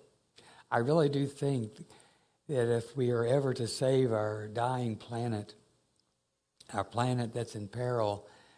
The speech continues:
it's gonna mean that we have to love it. I've discovered that I love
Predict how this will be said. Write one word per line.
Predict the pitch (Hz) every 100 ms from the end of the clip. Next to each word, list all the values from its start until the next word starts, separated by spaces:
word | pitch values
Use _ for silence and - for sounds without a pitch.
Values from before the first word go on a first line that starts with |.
| _ _ _
it's | 120 -
gonna | 143 180
mean | 151 151 165
that | 139
we | 117
have | 131 143
to | 120
love | 113 135 117
it. | 98 - - _ _ _ _ _ _ _ _ _ _
I've | 131 139
discovered | 139 - 165 165 143
that | 127 120 - - - _ _ _ _ _ -
I | 139
love | 131 156 175 165 143